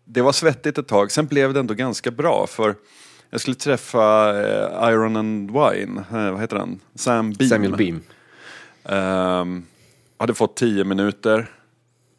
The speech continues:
Speaker 1: eh, eller om det var en kvart, typ så här. Och det här var ju precis, det var, han hade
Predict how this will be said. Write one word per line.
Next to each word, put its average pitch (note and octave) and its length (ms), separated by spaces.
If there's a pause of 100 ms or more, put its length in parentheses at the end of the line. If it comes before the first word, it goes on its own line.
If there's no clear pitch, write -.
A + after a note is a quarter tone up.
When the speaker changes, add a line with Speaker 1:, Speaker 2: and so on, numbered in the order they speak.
(120)
Speaker 1:
eh, F#2 520
eller F#2+ 160
om F#2+ 100
det F#2 60
var E2+ 60
en D#2+ 80
kvart, - 500
typ - 240
så - 80
här. E2 140 (1160)
Och A#2 340
det B2 100
här B2+ 120
var C#3 100
ju B2+ 40
precis, - 920
det B2+ 80
var, B2 280
han B2+ 120
hade B2+ 120